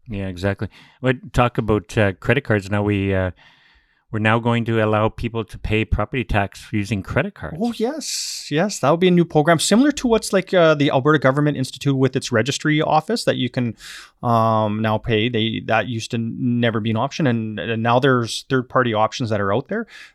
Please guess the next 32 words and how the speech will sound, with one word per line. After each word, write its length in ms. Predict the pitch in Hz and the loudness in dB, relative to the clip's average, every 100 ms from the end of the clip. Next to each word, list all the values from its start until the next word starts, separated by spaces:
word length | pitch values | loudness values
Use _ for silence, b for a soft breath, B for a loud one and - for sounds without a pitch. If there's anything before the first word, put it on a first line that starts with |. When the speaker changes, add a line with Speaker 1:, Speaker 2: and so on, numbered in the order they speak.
| - | -8
Speaker 2:
The 60 | |
City 200 | - 131 | -4 0
of 80 | 120 | -2
Cold 200 | - 107 | -2 -4
Lake 260 | 101 143 139 | -2 0 -2
is, 200 | 113 120 | -2 -2
uh, 300 | 117 113 113 | 0 0 -2
instituting 560 | 120 113 - 120 110 | -6 -8 -8 -6 -4
a 40 | 107 | -6
third-party 440 | - 110 110 104 | -6 -6 -6 -4
option 360 | 104 101 - 107 | -4 -6 -8 -10
for, 300 | - 101 98 | -8 -8 -8
for 140 | - | -12
credit 260 | - 107 98 | -8 -6 -6
card 220 | - 101 | -8 -8
payment 300 | - 95 92 | -8 -8 -8
as 100 | 90 | -8
well, 200 | 101 98 | -4 -2
and 120 | 98 | 0
that 160 | 101 104 | -2 -2
will 120 | 117 | -4
include, 320 | 107 - 110 | -6 -6 -6
like, 160 | 98 - | -6 -8
your 80 | 90 | -8
utility 540 | 117 101 - 117 113 | -6 -4 -4 -2 -4
ta-, 320 | 110 - 110 117 127 | -6 -4 -4 -4 -6
ut-, 180 | 113 | -10
utility, 680 | 151 135 - 147 139 127 127 B B B B | -4 -2 0 2 4 4 0 B B B B
um, 500 | 123 113 113 113 110 | -2 0 0 -2 -2
bills, 520 | 104 117 117 113 110 | 2 4 4 0 -4
uh, 280 | 123 113 104 | -4 0 0
online, 680 | 117 123 113 110 113 117 - | 2 2 4 2 2 0 -4